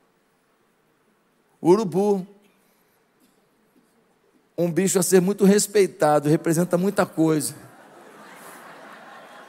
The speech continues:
Representa muita coisa o urubu.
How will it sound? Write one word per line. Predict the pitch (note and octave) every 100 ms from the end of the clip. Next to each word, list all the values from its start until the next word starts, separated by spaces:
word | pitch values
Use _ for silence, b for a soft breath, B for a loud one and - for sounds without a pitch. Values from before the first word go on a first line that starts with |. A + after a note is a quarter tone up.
| - -
Representa | F3+ G3+ G#3+ F3 A3 A3
muita | A3 A#3+ A#3+ G3+
coisa | G3 G#3 G3 F3+
o |
urubu. | F#3 D#3+ D#3 F#3 F#3